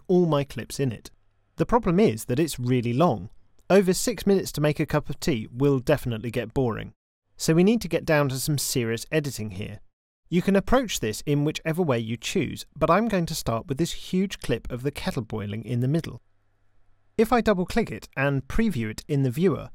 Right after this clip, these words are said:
I can see that it is footage of the entire boiling process. It's around a four-minute process, from the beginning of the boil here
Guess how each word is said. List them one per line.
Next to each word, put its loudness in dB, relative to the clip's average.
I 0
can 2
see 0
that 0
it -2
is 0
footage -2
of -10
the 2
entire 2
boiling -4
process. -2
It's 0
around 4
a 2
four-minute 2
process, 0
from -2
the 0
beginning 2
of -6
the -2
boil 0
here 4